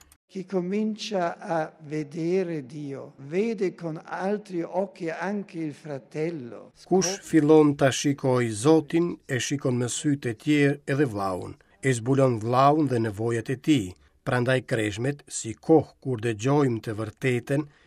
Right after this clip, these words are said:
Speaker 2: janë njëkohësisht çast i favorshëm për t'u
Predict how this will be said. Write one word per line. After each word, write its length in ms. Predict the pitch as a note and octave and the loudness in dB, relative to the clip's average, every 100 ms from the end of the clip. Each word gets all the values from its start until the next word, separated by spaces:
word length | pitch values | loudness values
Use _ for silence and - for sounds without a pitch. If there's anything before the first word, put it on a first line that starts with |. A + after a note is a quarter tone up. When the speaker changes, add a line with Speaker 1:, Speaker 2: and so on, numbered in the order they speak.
| - | -2
Speaker 2:
janë 260 | C#3 B2+ C3 | 2 2 2
njëkohësisht 580 | C#3+ D#3+ D3 F3+ E3 - | 0 0 0 -2 -2 -2
çast 260 | D3+ D3 - - | -2 -2 -4 -6
i 100 | C3 | -4
favorshëm 680 | - B2+ C3+ D#3+ - F3 C#3+ | -2 0 2 0 0 -2 -2
për 100 | C3 | -4
t'u 100 | C#3 | -4